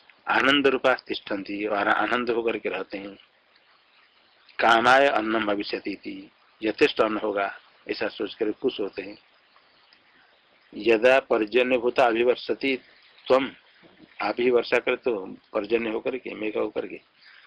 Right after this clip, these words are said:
अथ तदा अन्नं प्राप्य इमा प्रजा प्राणते, फिर अन्न प्राप्त करके प्राणते का से चेष्टा करते, प्राण चेष्टा हम कुर्वन्ति, प्राणते प्रजा, प्राणते एक पद करके अर्थ किया,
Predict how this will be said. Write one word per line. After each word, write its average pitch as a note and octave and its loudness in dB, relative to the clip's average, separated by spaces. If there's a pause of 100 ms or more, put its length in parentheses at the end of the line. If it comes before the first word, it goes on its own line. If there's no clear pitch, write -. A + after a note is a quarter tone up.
(120)
अथ G#2 -8
तदा A2 2
अन्नं G#2+ 0
प्राप्य A2 -2
इमा A2 -2
प्रजा G#2 -2
प्राणते, G#2 -4 (580)
फिर A2 -2
अन्न G#2+ -2
प्राप्त A2 -2
करके A#2 -2 (480)
प्राणते A2+ 0
का A#2 2
से A2+ -6
चेष्टा A#2 -4
करते, C3+ -4 (1120)
प्राण A2 2
चेष्टा G#2+ -4
हम G#2+ -4
कुर्वन्ति, G#2 -8 (2500)
प्राणते A2 0
प्रजा, G2+ -4
प्राणते G#2+ 2 (420)
एक A#2+ 2
पद G#2+ 0
करके G#2 -4
अर्थ G#2 -2
किया, F2 -12